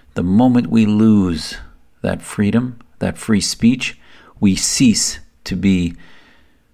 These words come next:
sentient human beings. The ideas in our head, if we can't express them and question authority, question society, question our surroundings, we are no longer human, because it's that creativity. It is that, that,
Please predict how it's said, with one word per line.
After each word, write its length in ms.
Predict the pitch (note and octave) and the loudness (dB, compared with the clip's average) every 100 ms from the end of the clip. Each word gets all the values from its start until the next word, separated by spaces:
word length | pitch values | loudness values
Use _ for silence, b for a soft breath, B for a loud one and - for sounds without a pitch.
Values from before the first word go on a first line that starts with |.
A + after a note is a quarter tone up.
| _ _ _ _ _ - | _ _ _ _ _ -10
sentient 540 | - - F#2 G2+ E2 | -2 -2 0 -2 -2
human 260 | - F2 D#2+ | -2 -2 -2
beings. 460 | E2+ E2 D2+ D2+ | 0 0 -2 -4
The 120 | - | -4
ideas 500 | F2 F2+ E2+ G2+ F#2+ | -2 -2 0 0 2
in 100 | F#2 | 0
our 120 | F2 E2+ | 0 0
head, 220 | F2+ F#2 | 0 -2
if 120 | - | -2
we 80 | F#2 | -4
can't 240 | - F2+ | -2 -4
express 440 | E2+ - - F2 - | -4 -6 -4 -4 -4
them 160 | F2+ | -2
and 140 | E2+ E2 | -2 -4
question 400 | - F2+ - F#2+ | -6 -6 -6 -8
authority, 500 | - - G2+ F#2 E2+ | -6 -4 -2 -2 -4
question 460 | - - - - | -6 -6 -6 -8
society, 560 | E2+ - - G2+ F2+ F2 | -8 -8 -4 -4 -2 -4
question 460 | - A2+ - - | -6 -6 -6 -6
our 80 | F2+ | -6
surroundings, 680 | E2+ F#2 F2 F2+ F2 E2+ E2 B B B B B | -6 -6 -4 -2 -2 -2 -4 B B B B B
we 180 | - G2+ | -6 -2
are 140 | F#2 F2+ | -2 -4
no 180 | F2+ | -4
longer 340 | F2 F2 F2 - | -4 -4 -4 -6
human, 400 | - - C3 F2 | -8 -2 2 2
because 280 | E2+ G2+ F2+ | 0 -2 -4
it's 140 | - | -4
that 180 | A2 - | -4 -4
creativity. 840 | - A2+ G2+ F#2 - B2 G#2 D#2+ B B B B B - | -4 -2 0 -2 -2 0 0 -2 B B B B B -6
It 140 | G#2+ | -4
is 300 | - F#2 E2+ | -2 -4 -4
that, 360 | G#2+ G2+ F#2+ - b b b b b _ _ _ _ _ _ _ _ _ | -2 -2 -4 -8 b b b b b _ _ _ _ _ _ _ _ _
that, 500 | B2+ G#2 G2 - - | -8 -4 -6 -8 -14